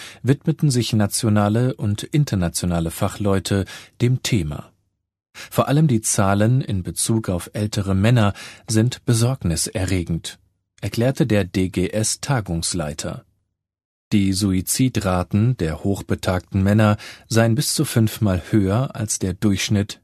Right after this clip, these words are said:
der Normalbevölkerung. In der Regel leiden Menschen,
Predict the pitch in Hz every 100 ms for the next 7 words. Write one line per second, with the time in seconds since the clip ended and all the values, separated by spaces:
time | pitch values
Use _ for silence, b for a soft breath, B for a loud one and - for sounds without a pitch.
0 | - 98 104 113 117 85 - - 80 78
1 | 85 80 78 - _ _ _ _ _ -
2 | B B 131 143 110 113 127 139 131 95
3 | 87 95 90 101 107 - 110